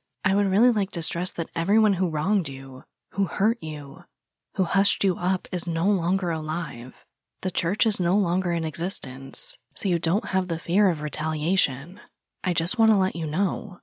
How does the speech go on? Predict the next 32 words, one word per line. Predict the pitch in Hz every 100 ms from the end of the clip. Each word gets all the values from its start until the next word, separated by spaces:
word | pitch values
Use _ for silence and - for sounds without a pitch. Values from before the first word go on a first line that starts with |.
| _
we | 190 180
both | 165 240 - 190
know | 202
the | 196
type | - 160
of | 156
dad | - 160 202
that | 170
we | 156
had, | 139 185 175 139 - - _ _ -
and | 160
he | - 156
passed | 180 214 196 -
not | 151 -
knowing | 160 165 190
what | 165 -
happened | - 208 156 151
to | -
you, | - 90 90 - - _ -
and | 165
it | 165 -
really | 160 220 190
weighed | 151 180 196
on | 147
him | - 147 135 143
very | 143 170 190
heavily. | - 185 147 135 131 - - _ _
So | - 156 151
as, | 160 165 170 -
what | 156 147 160
am | 180
I? | 156 202 147 - 180